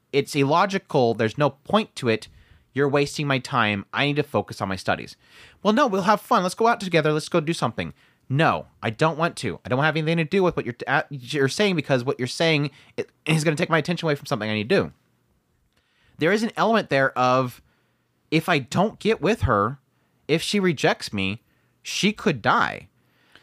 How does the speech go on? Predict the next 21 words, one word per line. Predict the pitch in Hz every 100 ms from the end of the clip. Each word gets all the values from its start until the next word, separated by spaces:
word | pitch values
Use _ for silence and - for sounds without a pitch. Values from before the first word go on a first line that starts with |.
| _ -
But | 190 -
through | 175 262
the | -
process | - 175 202 190 135
of | 143
interacting | 160 156 117 151 - 196
with | 131 -
them, | 120 117 123
there | 139
is | 196
that | 220 -
moment | 131 135
where | 131
both | 120 135 175 233
sides | - 180 202 -
realize | 110 202 123 85 92 113 -
that | 185
they | 208
love | 185 220 208
each | 92
other. | - - -